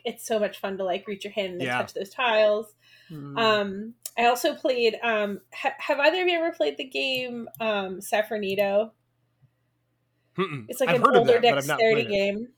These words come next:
Speaker 1: So they remade it, and it's called Hibachi now. They remade it and launched, and launched it on Kickstarter. And my friends and I who love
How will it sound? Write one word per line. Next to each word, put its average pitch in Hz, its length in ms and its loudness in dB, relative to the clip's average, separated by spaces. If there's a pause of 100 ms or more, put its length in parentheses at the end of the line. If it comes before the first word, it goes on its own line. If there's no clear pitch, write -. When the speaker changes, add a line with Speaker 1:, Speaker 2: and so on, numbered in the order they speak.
(240)
Speaker 1:
So - 160 2
they 277 240 6
remade 285 600 2
it, 208 220 4
and 214 120 0
it's 208 120 -4
called 220 220 2
Hibachi 202 500 -4
now. 262 220 -2
They 214 160 -2
remade 208 380 -6
it 214 140 0
and 196 200 -4
launched, 185 320 -10
and 208 140 -6
launched 190 240 -8
it - 20 -6
on 180 80 -8
Kickstarter. 220 720 0
And 190 320 -6
my 196 140 -4
friends 240 360 -2
and 220 120 4
I 202 120 -2
who 196 280 -8
love 196 380 2